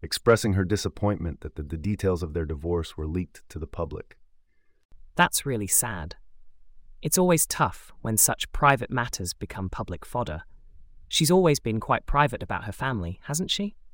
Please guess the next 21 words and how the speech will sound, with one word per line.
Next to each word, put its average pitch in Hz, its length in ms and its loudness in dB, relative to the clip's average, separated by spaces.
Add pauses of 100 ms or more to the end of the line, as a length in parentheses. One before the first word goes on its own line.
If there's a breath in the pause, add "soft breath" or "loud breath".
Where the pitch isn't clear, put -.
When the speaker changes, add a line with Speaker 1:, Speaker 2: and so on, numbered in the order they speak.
Speaker 1:
Indeed, 98 380 4
she 95 200 2
has. 90 500 2 (640)
In 101 100 0
her 104 120 6
statement, 95 560 4
she - 200 0
emphasized 95 600 2
her 82 100 -2
commitment 90 480 0
to - 100 -14
protecting 87 460 -2
her 80 100 -2
family, 78 580 -4 (240)
especially 90 640 2
their 78 160 -2
two 101 200 -4
daughters, 82 560 0 (360)
Junie 90 340 0
and 78 180 -2
Rue. 80 300 -2